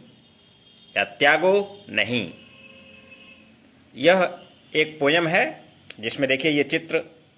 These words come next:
बच्चे यहाँ देखिए कुछ हाथों में लेकर के चढ़ रहे हैं। कहाँ चढ़ रहे हैं? इस पहाड़ पे चढ़ रहे हैं।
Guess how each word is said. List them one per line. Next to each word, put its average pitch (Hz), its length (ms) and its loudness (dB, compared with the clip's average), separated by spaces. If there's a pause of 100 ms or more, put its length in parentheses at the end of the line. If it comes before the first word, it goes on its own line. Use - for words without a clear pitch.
(800)
बच्चे 135 420 2 (1400)
यहाँ 135 200 -2
देखिए 147 360 2 (520)
कुछ - 320 -4 (280)
हाथों 127 320 0
में 139 100 2
लेकर 139 320 2
के 175 200 0 (1000)
चढ़ 160 160 6
रहे 151 260 6
हैं। 151 240 0
कहाँ 139 220 2
चढ़ 165 180 4
रहे 160 220 6
हैं? 180 380 0 (220)
इस 135 260 -4
पहाड़ 117 360 2
पे 120 140 0
चढ़ 113 180 0
रहे 101 240 0
हैं। 90 260 -12